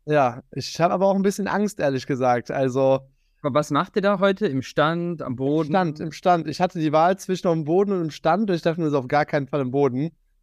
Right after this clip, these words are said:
Speaker 1: Da bin ich ja direkt tot.
Speaker 2: Mir persönlich macht am Boden viel, viel mehr Spaß als im
Speaker 1: Aber
Speaker 2: Stand.
Speaker 1: ich find's irgendwie so ein bisschen eklig. <laughs> Weißt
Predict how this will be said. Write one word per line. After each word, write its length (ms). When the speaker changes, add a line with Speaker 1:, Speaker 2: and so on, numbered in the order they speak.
Speaker 1:
Da 80
bin 80
ich 60
ja 60
direkt 260
tot. 380
Speaker 2:
Mir 260
persönlich 460
macht 200
am 140
Boden 640
viel, 180
viel 140
mehr 140
Spaß 460
als 160
im 80
Speaker 1:
Aber 100
Speaker 2:
Stand. 120
Speaker 1:
ich 80
find's 260
irgendwie 240
so 100
ein 60
bisschen 360
eklig. 720
<laughs> 840
Weißt 260